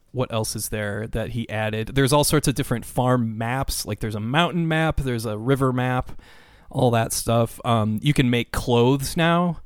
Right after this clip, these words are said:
I think if you visit Emily, she can, uh, I think you, like, bring her a feather or something like that, and she teaches you how to make clothes, and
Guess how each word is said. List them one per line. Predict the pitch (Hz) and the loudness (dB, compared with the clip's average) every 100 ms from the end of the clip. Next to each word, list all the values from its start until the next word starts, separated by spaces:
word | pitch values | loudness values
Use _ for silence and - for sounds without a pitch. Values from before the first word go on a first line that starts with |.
| - - - | -20 -20 -18
I | - | -6
think | 135 - | -4 -2
if | |
you | 113 | -2
visit | 110 117 117 - | 0 0 0 -2
Emily, | 117 127 151 165 165 139 - | 0 2 2 0 0 -4 -8
she | - 120 | -6 -4
can, | 131 110 107 101 - | -2 -4 -6 -8 -10
uh, | 107 101 95 95 95 _ _ _ - | -6 -6 -6 -8 -10 _ _ _ -12
I | 113 | -6
think | 139 | -4
you, | 120 117 | -2 -2
like, | 113 110 | -2 -2
bring | 135 | -2
her | 127 | 0
a | 107 | -4
feather | - 117 120 127 | -4 -2 0 -2
or | |
something | 127 127 131 | -4 -6 -6
like | 123 117 | -6 -6
that, | 123 120 123 | -4 -4 -6
and | 104 104 | -10 -12
she | - 104 101 - - _ _ _ - _ - | -8 -8 -8 -14 -20 _ _ _ -20 _ -8
teaches | - 131 127 113 | -2 0 0 0
you | 117 | 0
how | 123 | -2
to | |
make | 113 113 | -4 -6
clothes, | - 117 104 107 117 - - | -8 -6 -6 -6 -8 -12 -12
and | 101 98 98 | -10 -8 -10